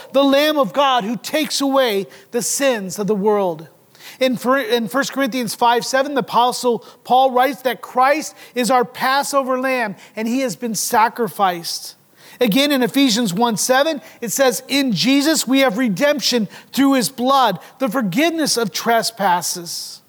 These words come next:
If you would look here on the screen on the monitors, the writer of Hebrew teaches us that it was indeed fitting that we should have such a high priest, speaking of Jesus,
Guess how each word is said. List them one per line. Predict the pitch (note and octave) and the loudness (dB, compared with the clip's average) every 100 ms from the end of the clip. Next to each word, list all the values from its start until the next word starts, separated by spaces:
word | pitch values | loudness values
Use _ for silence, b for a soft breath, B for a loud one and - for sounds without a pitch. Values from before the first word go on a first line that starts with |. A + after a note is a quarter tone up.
| _ _ _ b b b | _ _ _ b b b
If | A#3 | 2
you | C4 | 4
would | C4 | 4
look | B3 C#4+ - | 4 2 0
here | C4 C#4 | 0 2
on | A#3+ | 2
the | A3+ | 0
screen | - - C#4+ C4 | -2 -2 0 2
on | A#3 | 2
the | A3 | 2
monitors, | A3 B3+ C#4 G3+ D#3+ D#3+ - - _ B B - | 2 2 0 -4 -8 -14 -20 -20 _ B B 0
the | B3+ | 2
writer | B3 C4 C4+ B3+ | 4 4 4 2
of | G#3+ | 0
Hebrew | A3 C#4+ C4 | -2 0 0
teaches | G#3 C4 C#4+ C#4+ F#3+ | -2 -2 -2 -2 -2
us | G3+ F3+ - - - _ B B B | -2 -2 -6 -10 -14 _ B B B
that | B3+ | 2
it | C4 | 2
was | B3+ G3 | 0 0
indeed | B3+ G3 C#4+ D4+ A#3+ | 0 2 2 2 0
fitting | - D4 D4 A#3+ F#3+ B B | -2 -2 0 0 -4 B B
that | B3 B3 | 0 2
we | C4 | 0
should | B3+ G#3 | -2 -2
have | G3+ B3+ B3+ - | 0 2 2 0
such | A#3+ - | -4 -2
a | G3+ | -2
high | F#3 A3+ | 2 0
priest, | - B3 A#3 - | -2 -4 -4 -4
speaking | - B3+ G3 G#3+ | -6 -6 -4 -6
of | F3+ | -6
Jesus, | D#3+ A#3 F#3 F#3 - - | -6 -6 -6 -8 -10 -14